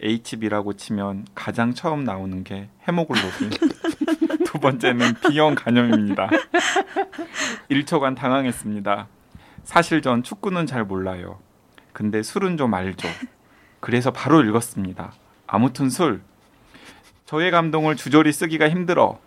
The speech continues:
제이와이피 님이 잘하시는 삼행시로 표현해 보았습니다. 비웃으셔도 됩니다. 그래도 저에겐 리얼입니다. 제가 한번 읽어볼게요, 진짜. 감정 넣어가지고. 제목, 아무튼 김혼비.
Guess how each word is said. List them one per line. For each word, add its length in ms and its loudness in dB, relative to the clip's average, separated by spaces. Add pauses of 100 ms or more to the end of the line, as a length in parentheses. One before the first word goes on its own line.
(240)
제이와이피 600 2
님이 200 2
잘하시는 480 2
삼행시로 580 2
표현해 340 0
보았습니다. 680 -2 (1000)
비웃으셔도 640 0
됩니다. 520 0 (560)
그래도 300 0
저에겐 460 -2
리얼입니다. 680 0 (760)
제가 200 4
한번 180 4
읽어볼게요, 420 0
진짜. 500 -8
감정 320 4
넣어가지고. 560 -2 (880)
제목, 440 0 (800)
아무튼 720 4
김혼비. 600 0